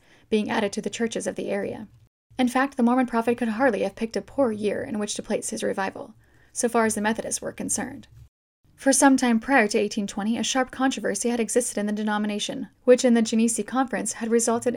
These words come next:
in a decline and a loss of spirituality throughout the entire conference. In addition, the presiding elder of the Ontario District reported July first, eighteen twenty-four, that four years since, Unitarianism, or Arianism,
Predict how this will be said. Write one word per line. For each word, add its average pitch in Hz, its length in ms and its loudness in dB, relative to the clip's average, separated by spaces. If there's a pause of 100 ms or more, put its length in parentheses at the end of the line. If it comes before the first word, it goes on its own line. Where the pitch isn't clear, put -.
in 233 160 0
a 247 60 2
decline 233 680 -2
and 220 140 -2
a 226 60 2
loss 240 240 2
of - 60 -8
spirituality - 800 -4 (260)
throughout 208 380 0
the 190 100 -4
entire 196 320 -4
conference. - 560 -8 (340)
In 262 140 6
addition, 277 540 2 (300)
the 247 100 2
presiding 254 440 4
elder 208 280 -4
of 233 180 -2
the 269 100 4
Ontario 254 380 2
District 202 400 -4
reported 233 500 0 (160)
July 220 360 -2
first, 233 440 0
eighteen 226 280 -2
twenty-four, 214 560 -4
that 208 240 -4 (560)
four 311 340 2
years 226 320 4
since, - 400 -4 (280)
Unitarianism, 214 920 2 (140)
or 208 340 0
Arianism, 214 720 2